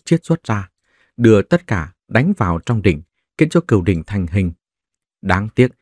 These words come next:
chín con hỏa rào lòng ta thu được kia đã bị cao thủ Tiểu Quang Minh Thánh Địa ở trong Đại Mạc Tây Hoang triệu tập Ngọc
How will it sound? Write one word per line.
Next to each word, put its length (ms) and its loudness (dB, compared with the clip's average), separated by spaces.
chín 140 2
con 160 0
hỏa 220 -4
rào 340 -4
lòng 220 -2
ta 120 0
thu 180 -2
được 260 -4
kia 200 4
đã 100 2
bị 160 2
cao 280 -4
thủ 300 0
Tiểu 260 0
Quang 260 -4
Minh 280 0
Thánh 220 -6
Địa 180 2
ở 100 2
trong 200 -2
Đại 140 -4
Mạc 240 -6
Tây 220 0
Hoang 240 -2
triệu 340 -2
tập 160 -4
Ngọc 180 -4